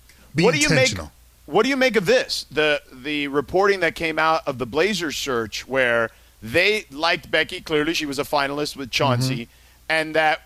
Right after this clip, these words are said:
Speaker 2: apparently, according to reports, when they went back to San Antonio about Becky, they were like, somewhat complimentary, but not as complimentary as you would think.
Speaker 1: Maybe they didn't wanna lose her.
Speaker 2: Maybe.
Speaker 1: You know, when you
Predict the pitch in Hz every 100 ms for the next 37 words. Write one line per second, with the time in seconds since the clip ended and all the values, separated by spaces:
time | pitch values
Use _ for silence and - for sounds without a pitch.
0 | - 147 208 247 220 165 131 165 180 180
1 | 185 202 180 - 285 254 151 - - -
2 | - 151 160 180 170 165 156 - 165 156
3 | 139 185 220 208 156 147 139 120 131 117
4 | 123 123 - - - 220 226 220 202 196
5 | - _ _ - - 427 453 311 226 -
6 | 180 175 165 156 - 165 151 156 165 190
7 | 185 - 175 156 156 147 135 143 131 117
8 | 120 110 101 87 - _ _ _ _ _
9 | _ _ - 127 139 151 147 147 143 143
10 | 160 302 87 80 _ - _ - - -
11 | - - 285 - - - _ _ _ _
12 | _ - _ - - 120 123 160 147 139
13 | 135 170 170